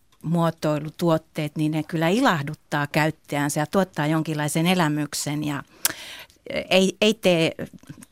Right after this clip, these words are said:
tyhmäksi <laughs> käyttäjää, tai se siis ei saata sellaiseen nolon tilaan. Ja tota, selkeys on mun mielestä yksi hirveän tärkeä ominaisuus. Ja jos mä nyt sitten mietin, että mitkä,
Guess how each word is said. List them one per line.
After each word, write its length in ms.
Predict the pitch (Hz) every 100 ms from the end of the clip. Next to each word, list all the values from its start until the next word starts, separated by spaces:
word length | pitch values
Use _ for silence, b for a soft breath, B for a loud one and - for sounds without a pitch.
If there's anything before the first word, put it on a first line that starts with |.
| -
tyhmäksi 800 | 220 190 - 160 - - 220 320 403 302
<laughs> 300 | - - 220
käyttäjää, 640 | 175 180 - 180 202 220 B B B B -
tai 160 | 151
se 80 | 160
siis 220 | 156 151
ei 120 | 139 143
saata 280 | 156 147
sellaiseen 480 | 139 135 139 147 147
nolon 340 | 156 160 143 147
tilaan. 440 | 165 165 143 143
Ja 160 | 147 147
tota, 500 | 160 147 147 147 - - -
selkeys 540 | 220 196 156 143 -
on 100 | 151
mun 140 | 151
mielestä 360 | 151 151 156 156
yksi 160 | 147 147
hirveän 320 | 147 139 127
tärkeä 480 | 127 - - 131 151
ominaisuus. 840 | 156 151 135 156 - 143 160 -
Ja 160 | 160 160 B B B B B -
jos 180 | 160 -
mä 100 | 160
nyt 180 | 165 165
sitten 340 | 180 - 170
mietin, 440 | 185 202 190 156 147
että 240 | 151 151
mitkä, 440 | 175 202 - 151